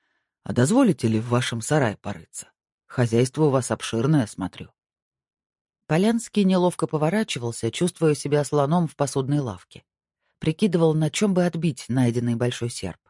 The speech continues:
Отличный инвентарь для охоты на монстров. Может быть, получится выпросить в подарок? Пригодилась и небольшая запылившаяся наковальня, и один из молотков покойного супруга Шиповой. Детектив долго стучал,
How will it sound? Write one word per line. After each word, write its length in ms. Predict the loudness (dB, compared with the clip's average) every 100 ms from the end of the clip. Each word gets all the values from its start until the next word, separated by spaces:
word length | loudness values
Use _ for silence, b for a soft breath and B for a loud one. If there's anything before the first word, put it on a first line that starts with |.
| _ _ _ _ _
Отличный 540 | -6 0 -2 0 2 2
инвентарь 460 | 2 0 0 -2
для 220 | 0 -2
охоты 300 | 0 -4 -4
на 120 | -4 -4
монстров. 440 | -6 -10 -18 -20 _ _ b b
Может 280 | -2 -2 0
быть, 220 | -2 -2
получится 500 | -2 0 0 -4 -6
выпросить 400 | -4 -4 -8 -14
в 60 | -6
подарок? 480 | -2 -2 -4 -8 _ _ _ _ _ _ _ -2
Пригодилась 580 | 2 4 4 4 2
и 40 | 2
небольшая 580 | 4 2 0 0 2 2
запылившаяся 760 | 0 0 2 0 -2 -2 0
наковальня, 680 | -2 -2 -2 -2 -2 -6 -8 _ b b
и 80 | 0
один 280 | 2 4 4
из 80 | 4
молотков 540 | 2 2 0 -2 -2
покойного 460 | -4 0 0 0 -2
супруга 420 | -4 -6 -6 -6
Шиповой. 500 | -10 -10 -14 -16 -18 _ _ _ _ _ _
Детектив 460 | -4 -2 -2 -2 -2
долго 320 | 0 0 0
стучал, 500 | -4 -6 -6 -6 -6